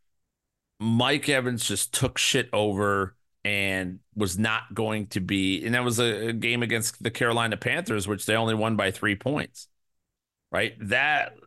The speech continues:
that time for me was like, all right, Mike Evans is here and Baker knows he can trust him and do what Tom Brady did and just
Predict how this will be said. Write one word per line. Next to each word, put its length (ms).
that 480
time 560
for 140
me 320
was 220
like, 300
all 120
right, 400
Mike 340
Evans 300
is 140
here 240
and 360
Baker 360
knows 300
he 140
can 160
trust 460
him 420
and 640
do 240
what 280
Tom 240
Brady 320
did 220
and 80
just 260